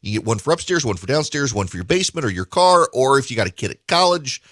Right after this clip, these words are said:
they got a stinky apartment, eh, it's great for them too. So Eden Pure Deals dot com,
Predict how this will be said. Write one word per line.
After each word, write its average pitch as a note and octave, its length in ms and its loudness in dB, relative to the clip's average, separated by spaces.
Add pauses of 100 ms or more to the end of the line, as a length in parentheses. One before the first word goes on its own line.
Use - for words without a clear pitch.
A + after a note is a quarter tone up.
(140)
they A2+ 100 -6
got A2+ 120 0
a F#2+ 60 -2
stinky G#2+ 480 -8
apartment, D#3+ 560 -4 (260)
eh, D#3 240 0 (200)
it's B2 180 -4
great B2 340 -4
for B2 100 -8
them G#2 220 -6
too. E2+ 300 -8 (300)
So - 260 0
Eden F#3 320 -6
Pure G#3 180 -8
Deals F#3+ 260 0
dot E3+ 260 0
com, C3 480 -2